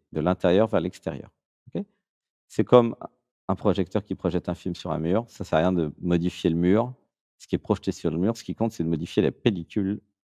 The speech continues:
qui est dans le projecteur. La pellicule, c'est vous. Si, euh, je ne m'aime pas,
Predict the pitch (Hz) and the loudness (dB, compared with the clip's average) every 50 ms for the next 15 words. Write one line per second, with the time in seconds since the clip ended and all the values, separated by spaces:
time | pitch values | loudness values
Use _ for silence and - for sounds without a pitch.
0 | _ - - 82 82 87 87 87 - 90 80 - - - _ - - _ _ _ | _ -4 -2 0 0 0 0 -2 -6 -8 -8 -8 -12 -16 _ -20 -20 _ _ _
1 | _ _ _ _ _ _ _ _ _ - - 98 101 101 - 101 95 87 - - | _ _ _ _ _ _ _ _ _ 0 6 6 6 6 6 2 2 0 -2 -4
2 | 113 113 120 123 - _ _ _ _ _ - - - - 101 87 80 80 80 - | -4 -2 -2 -2 -6 _ _ _ _ _ -20 -12 -2 0 0 0 0 -2 -12 -20
3 | _ _ _ _ _ _ _ _ _ _ _ _ _ _ _ _ _ _ _ _ | _ _ _ _ _ _ _ _ _ _ _ _ _ _ _ _ _ _ _ _
4 | _ _ _ _ _ _ - - - - - 160 156 160 165 175 180 180 - _ | _ _ _ _ _ _ -20 -18 -12 -4 2 4 4 6 6 4 2 0 -4 _
5 | _ _ _ _ - 110 101 98 92 87 87 85 82 80 82 80 78 - - - | _ _ _ _ -2 0 2 4 4 4 2 2 0 -2 -4 -6 -10 -10 -12 -14
6 | - _ _ _ _ _ _ _ _ - - 82 117 135 143 143 127 113 110 104 | -16 _ _ _ _ _ _ _ _ -4 0 4 6 6 6 6 6 6 6 4
7 | 101 98 - 90 - - _ _ | 2 -2 -4 -6 -8 -8 _ _